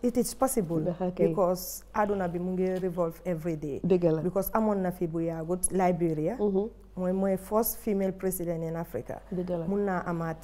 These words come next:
Speaker 1: history repeats itself all the time.
Speaker 2: Aha, kay.
Speaker 1: Waaw.
Speaker 2: Te it am na lu ma la bugg a laaj, ndax wax dëgg Yàlla xel xam naa ne ku fonka di dem di def ay tàggat la. Dañ lay gis yeneen saa yi ngay daw mbeddi Gambia, rawatina fii nga xam ne nag mooy capital bi di Banjul.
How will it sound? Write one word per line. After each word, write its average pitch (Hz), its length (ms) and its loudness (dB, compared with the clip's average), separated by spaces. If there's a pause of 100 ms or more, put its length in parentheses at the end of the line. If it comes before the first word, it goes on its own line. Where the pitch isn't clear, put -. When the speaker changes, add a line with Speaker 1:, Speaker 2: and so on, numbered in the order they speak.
(140)
Speaker 1:
history 226 300 4
repeats 196 360 0
itself 180 400 -2
all 165 140 0
the 160 80 -4
time. 156 300 -6
Speaker 2:
Aha, 175 260 0
kay. 165 160 4
Speaker 1:
Waaw. 156 240 0 (340)
Speaker 2:
Te 240 80 4 (120)
it 269 120 -2
am 247 160 2
na 233 80 4
lu 208 140 4
ma 196 80 6
la 185 100 6
bugg 175 160 2
a 165 80 6
laaj, 160 240 2
ndax 180 200 0
wax 196 140 2
dëgg 190 140 2
Yàlla 190 220 4
xel 175 100 2
xam 190 180 0
naa 180 120 2
ne 175 100 2
ku 170 160 0
fonka 233 400 4
di 190 100 2
dem 180 220 4
di 180 80 0
def 180 180 -2
ay 165 220 4
tàggat 165 360 0
la. 160 140 0
Dañ 175 220 -4
lay 240 160 0
gis 262 140 2
yeneen 247 260 6
saa 240 160 4
yi 220 80 4
ngay 208 220 8
daw 202 240 6 (280)
mbeddi 180 440 4 (260)
Gambia, 165 480 0 (260)
rawatina 180 380 8
fii 220 180 4
nga 208 100 6
xam 196 100 4
ne 185 60 4
nag 180 180 4 (120)
mooy 185 220 6
capital 180 380 2
bi 202 120 2
di 196 100 4
Banjul. 165 400 4